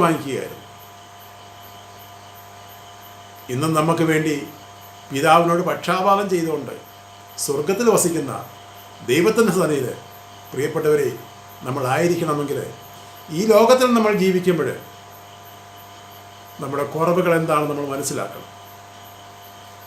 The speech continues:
ഈ ലോകത്തിൽ എന്തെല്ലാം നേടിയെന്ന് പറഞ്ഞാലും നിനക്കൊരിക്കലും നിന്റെ അവസാനം അത് നികത്തില്ല. ഈ ലോകത്തിൽ നിന്ന്, നിന്റെ ജഡത്തിൽ നിന്ന് നിന്റെ ജീവൻ വേർപെട്ട് കഴിയുമ്പോൾ,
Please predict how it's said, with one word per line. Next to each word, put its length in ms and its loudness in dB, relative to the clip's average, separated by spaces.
ഈ 120 -8
ലോകത്തിൽ 360 0
എന്തെല്ലാം 400 4
നേടിയെന്ന് 400 4
പറഞ്ഞാലും 400 4
നിനക്കൊരിക്കലും 680 4
നിന്റെ 220 2
അവസാനം 380 2
അത് 120 -2
നികത്തില്ല. 440 -6
ഈ 20 2
ലോകത്തിൽ 420 6
നിന്ന്, 180 2
നിന്റെ 260 2
ജഡത്തിൽ 300 4
നിന്ന് 120 8
നിന്റെ 200 8
ജീവൻ 180 4
വേർപെട്ട് 360 6
കഴിയുമ്പോൾ, 480 0